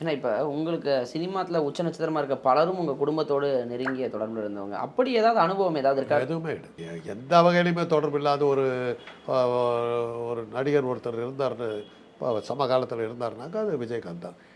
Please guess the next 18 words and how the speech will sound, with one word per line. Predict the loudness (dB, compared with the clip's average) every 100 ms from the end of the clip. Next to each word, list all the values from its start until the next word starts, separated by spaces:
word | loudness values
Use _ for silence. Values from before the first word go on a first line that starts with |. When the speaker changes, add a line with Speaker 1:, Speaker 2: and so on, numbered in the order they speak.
| -12
Speaker 2:
எங்க | -8 -8 -10 -14 -20 _
ஒரு | -6 -2
எதிர்பாராத | 0 4 6 6 6 6
இடங்கள்ல | 4 2 0 -2
கூட | -2 -4
நாங்க | -6 -8
சந்திச்சுக்கிட்டு | -10 -12 -14 -14 -10
இருக்கிறது | -10 -8 -8
கிடையாது. | -6 -6
எங்க | -6
குடும்பத்தோட | -6 -6 -6 -6 -6
அவருக்கு | -6 -6 -8 -8
தொடர்புகள்ல, | -8 -8 -6 -6 -8 -12 -20 -14
எங்க | -10 -6 -4
குடும்ப | -2 -2 -2
நிகழ்ச்சிகள் | -4 -4 -6 -6 -6
அவர் | -6 -6
வந்ததில்லை. | -6 -6 -6 -10